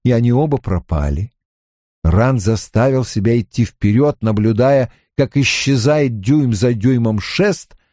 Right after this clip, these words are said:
а потом шагнул в себя, входя в ворота. Рот его раскрылся,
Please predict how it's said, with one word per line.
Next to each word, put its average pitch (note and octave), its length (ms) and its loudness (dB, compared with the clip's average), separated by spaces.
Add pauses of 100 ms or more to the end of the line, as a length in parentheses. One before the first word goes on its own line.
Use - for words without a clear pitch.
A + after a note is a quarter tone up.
(160)
а B2 80 0
потом A3 420 0 (120)
шагнул F3 540 0
в - 80 -6
себя, D3 640 0 (220)
входя A#2+ 800 -2
в F2+ 180 -10
ворота. F#2+ 720 -2 (640)
Рот A2+ 320 2
его D#3+ 180 2
раскрылся, D#3 800 0